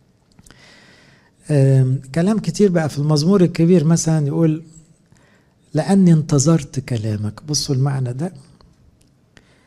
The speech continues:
انتظرت هنا كمان عشمت في كلامك، يعني دايمًا مستني تقول لي كلمة حلوة، والكلمة بتاعتك هي بقى بعد كده اللي بتعيشني. ومرة تاني يقول: "كلامك انتظرت،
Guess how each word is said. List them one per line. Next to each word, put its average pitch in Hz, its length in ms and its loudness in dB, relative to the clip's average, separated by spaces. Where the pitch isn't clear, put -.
انتظرت 143 560 -2
هنا 185 180 2
كمان 160 360 0
عشمت 139 640 -2
في - 120 -10
كلامك، 120 540 -12
يعني 131 160 -2
دايمًا 208 320 0
مستني 180 520 2
تقول 143 240 -4
لي 120 140 -2
كلمة 107 300 -6
حلوة، 107 360 -12
والكلمة 190 420 0
بتاعتك 180 540 -6
هي 160 180 0
بقى 147 200 -2
بعد 131 200 -2
كده 135 240 -2
اللي 123 140 -2
بتعيشني. 113 800 -6
ومرة 160 320 2
تاني 180 280 2
يقول: 165 200 0
"كلامك 170 680 2
انتظرت، 107 540 -8